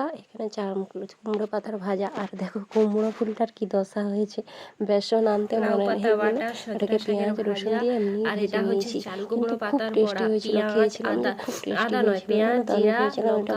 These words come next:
Speaker 1: ভালোই
Speaker 2: বাটা
Speaker 1: লাগবে
Speaker 2: ভেতরে
Speaker 1: না,
Speaker 2: মশলা
Speaker 1: কিন্তু
Speaker 2: করা
Speaker 1: এটাই
Speaker 2: আছে, আর এটা
Speaker 1: সত্যি খুব
Speaker 2: কুমড়ো
Speaker 1: ভালো
Speaker 2: ফুলকে
Speaker 1: হয়েছিল।
Speaker 2: বেটে বড়া
Speaker 1: আর এখানে
Speaker 2: করেছি।
Speaker 1: চিংড়ি মাছের
Speaker 2: আর
Speaker 1: টক
Speaker 2: হচ্ছে
Speaker 1: আমাদের
Speaker 2: চিংড়ি
Speaker 1: বাড়িতে
Speaker 2: মাছ,
Speaker 1: জানোই তো,
Speaker 2: পমফ্রেটের মাছের
Speaker 1: চিংড়ি
Speaker 2: তেঁতুল
Speaker 1: পমফ্রেট
Speaker 2: টক।
Speaker 1: মাছ টক
Speaker 2: বাসন
Speaker 1: হয়েছে।
Speaker 2: বেরিয়েছে,
Speaker 1: আর
Speaker 2: এগুলো
Speaker 1: এতগুলো
Speaker 2: ধুয়ে
Speaker 1: পা-
Speaker 2: নেব। আর ওইখানে আলু সিদ্ধ করতে বসিয়ে দিয়েছি, বাস, রান্না কমপ্লিট।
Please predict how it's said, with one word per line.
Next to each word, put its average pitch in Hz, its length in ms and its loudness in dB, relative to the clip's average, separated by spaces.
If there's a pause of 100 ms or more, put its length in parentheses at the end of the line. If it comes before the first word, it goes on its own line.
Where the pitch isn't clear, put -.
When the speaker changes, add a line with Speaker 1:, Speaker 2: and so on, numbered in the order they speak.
Speaker 1:
ভালোই - 0 -
Speaker 2:
বাটা 208 200 0
Speaker 1:
লাগবে 214 120 0
Speaker 2:
ভেতরে 208 260 -2
Speaker 1:
না, 208 120 -2
Speaker 2:
মশলা 220 260 -8
Speaker 1:
কিন্তু 220 100 -6
Speaker 2:
করা 208 140 -2
Speaker 1:
এটাই 214 140 2
Speaker 2:
আছে, 220 120 -2 (100)
আর 233 100 -2
এটা 214 140 -4
Speaker 1:
সত্যি 262 120 0
খুব 262 120 4
Speaker 2:
কুমড়ো 208 100 4
Speaker 1:
ভালো 190 180 0
Speaker 2:
ফুলকে 196 280 2
Speaker 1:
হয়েছিল। 208 160 2
Speaker 2:
বেটে 220 160 -2 (120)
বড়া 190 200 -4
Speaker 1:
আর 196 60 -4
এখানে 196 180 -2
Speaker 2:
করেছি। 233 320 -2
Speaker 1:
চিংড়ি 202 300 -2
মাছের 202 220 -2
Speaker 2:
আর 196 80 -6
Speaker 1:
টক 214 80 0
Speaker 2:
হচ্ছে 208 200 -4
Speaker 1:
আমাদের 214 180 0
Speaker 2:
চিংড়ি 214 80 0
Speaker 1:
বাড়িতে 208 260 -2
Speaker 2:
মাছ, 214 100 0
Speaker 1:
জানোই 208 340 2
তো, 214 60 -2
Speaker 2:
পমফ্রেটের 214 180 -6
মাছের 202 220 -10
Speaker 1:
চিংড়ি 202 260 4
Speaker 2:
তেঁতুল 202 160 0
Speaker 1:
পমফ্রেট 196 280 0
Speaker 2:
টক। 208 60 -4
Speaker 1:
মাছ 202 200 -2
টক - 180 -2
Speaker 2:
বাসন 190 220 -4
Speaker 1:
হয়েছে। 196 360 -4
Speaker 2:
বেরিয়েছে, 226 400 -4
Speaker 1:
আর 208 60 0
Speaker 2:
এগুলো 214 160 -2
Speaker 1:
এতগুলো 220 220 2
Speaker 2:
ধুয়ে 214 120 0
Speaker 1:
পা- 226 80 -2
Speaker 2:
নেব। 233 180 -2 (460)
আর 208 160 -4
ওইখানে 220 340 -4
আলু 208 320 -6
সিদ্ধ 214 300 -8
করতে 220 400 -4
বসিয়ে 214 360 -2
দিয়েছি, 226 480 -4 (460)
বাস, 202 480 -6 (560)
রান্না 214 260 -2
কমপ্লিট। 214 600 -4